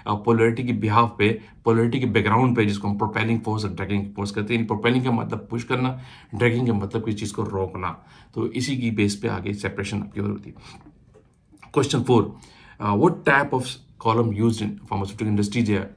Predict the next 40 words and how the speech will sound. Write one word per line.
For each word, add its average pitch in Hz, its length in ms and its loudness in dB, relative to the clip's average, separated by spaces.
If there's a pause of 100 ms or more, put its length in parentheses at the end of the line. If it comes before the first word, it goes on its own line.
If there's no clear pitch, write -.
(100)
and 98 100 -2
so 101 140 -2
other? 95 240 -4
यानी - 380 -6
कॉलम 156 300 6
की 160 80 2
कितनी 143 380 4
टाइप्स - 580 0
होती 107 200 -2
है, 107 60 0
ज़रा 95 340 -6 (140)
बताओ। 92 340 -8 (560)
तो 113 100 4
कॉलम 131 320 0
की 139 100 -4
generally, 120 580 4
अ, 101 400 -6 (140)
बहुत 113 200 0
सारी 127 120 4
टाइप्स 107 320 0
में 107 160 0
आपको - 460 -8
आठ 120 340 -2
टाइप्स 113 240 -4
का 113 100 -4
नाम 104 340 2
आपको 101 260 -4
generally 107 380 2
ले 104 160 2
लेना 95 220 0
चाहिए 90 360 -8 (340)
वहाँ 98 140 0
पे 104 120 -8
कि, 110 100 -4 (300)
अ, 104 140 0
कॉलम 113 360 0
की 107 120 -8
ये 120 200 4
टाइप्स 101 380 -2
हम, 107 180 -4